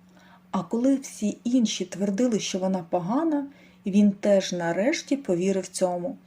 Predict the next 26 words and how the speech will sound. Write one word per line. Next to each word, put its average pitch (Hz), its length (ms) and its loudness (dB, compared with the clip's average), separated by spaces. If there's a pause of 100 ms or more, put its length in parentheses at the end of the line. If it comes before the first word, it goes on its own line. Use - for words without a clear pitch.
(120)
і 277 100 10
не 302 120 10
захотів 302 480 0
тримати 180 440 -2
її 175 240 -2
у 180 80 -4
себе. 175 500 -4 (500)
«Нехай 262 540 2
іде 240 300 2
собі, 220 360 -2
куди 185 320 -2
хоче», 180 540 -2 (100)
вирішив 208 540 -2
хрущ. - 520 -8 (540)
Він 359 160 6
злетів 214 400 2
з 185 120 -6
нею 180 280 2
з 165 80 -8
дерева 269 580 4 (340)
і 262 120 0
посадив 311 420 4
на 370 80 4
маргаритку. 320 800 2 (500)
Дюймовочка 196 640 0
заплакала. 180 720 -2